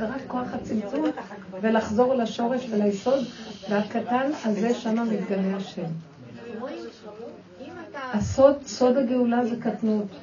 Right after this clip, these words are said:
דוד המלך הקטן, דוד נשאר קטן. הוא אמר, "בהמות הייתי עמך." כאילו, הילכתי בגדולות ונפלאות, שם התגלה השם ואמר לו, "אתה משיח צדקי.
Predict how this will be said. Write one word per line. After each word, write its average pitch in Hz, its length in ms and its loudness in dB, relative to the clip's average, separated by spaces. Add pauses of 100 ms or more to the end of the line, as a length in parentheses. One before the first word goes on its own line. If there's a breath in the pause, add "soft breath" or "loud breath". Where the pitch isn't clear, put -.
(160)
דוד 233 420 4
המלך 254 540 2
הקטן, 226 520 -2
דוד 233 260 2 (100)
נשאר 247 400 0
קטן. 240 360 2 (500)
הוא 220 120 2
אמר, 247 220 2
"בהמות 233 440 2
הייתי 240 360 0
עמך." 208 440 -2 (480)
כאילו, 226 220 4
הילכתי 254 400 4
בגדולות 226 600 2
ונפלאות, 214 640 0
שם 196 200 0
התגלה 208 340 2
השם 202 280 0
ואמר 190 260 0
לו, 185 100 0 (100)
"אתה 190 100 0
משיח 185 480 -2
צדקי. 185 400 0